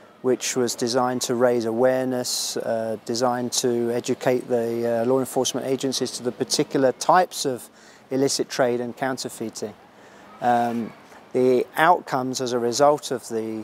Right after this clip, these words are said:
focused operation were really quite remarkable. The types of product that were seized also included not only typical what we see from, uh, counterfeiting and illicit trade, but also,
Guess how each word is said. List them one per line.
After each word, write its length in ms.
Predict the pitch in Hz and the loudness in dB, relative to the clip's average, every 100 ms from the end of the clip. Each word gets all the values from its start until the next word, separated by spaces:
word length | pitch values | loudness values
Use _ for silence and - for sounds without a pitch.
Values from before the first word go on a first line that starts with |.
| - - | -12 -4
focused 500 | - 123 - 123 123 | 0 0 -2 -4 -2
operation 680 | - 123 120 123 131 117 | 0 0 0 -2 -6 -6
were 100 | 117 - 139 | -8 -10 0
really 300 | 147 131 117 | 2 2 -2
quite 320 | - 135 - | 2 2 2
remarkable. 680 | 131 139 143 - 110 104 - - - - - - | -2 2 0 0 -6 -6 -10 -16 -20 -20 -20 -8
The 100 | 131 - | -4 2
types 400 | 202 220 - 190 | 6 6 4 -6
of 100 | - | 2
product 320 | 175 160 139 | 4 4 2
that 140 | 143 | -2
were 100 | 139 | 0
seized 500 | - 170 156 143 - | 0 2 2 0 0
also 420 | 156 180 - 139 127 | 4 4 4 4 2
included 760 | 127 143 123 120 120 - - | 0 2 2 2 -2 -4 -2
not 220 | 170 - | 0 2
only 500 | 151 143 135 127 123 - - | 0 2 2 2 -2 -6 -8
typical 500 | - 151 165 - 127 | -4 -2 -2 0 2
what 160 | 123 - | 2 0
we 100 | 123 | -4
see 320 | - 127 120 | 0 0 0
from, 460 | - 123 117 113 110 | -2 -4 -2 -4 -4
uh, 240 | 110 113 - | -6 -8 -6
counterfeiting 800 | - 131 - 120 127 117 127 117 | -2 -2 -2 -4 -2 -2 -2 -2
and 80 | 110 | 0
illicit 460 | 113 123 - - | 0 0 -2 -6
trade, 420 | - 117 117 113 - - - - - - - | 0 2 2 -2 -6 -20 -20 -20 -20 -20 2
but 160 | 139 - | 4 6
also, 680 | 170 170 - 139 131 131 | 4 4 4 4 2 0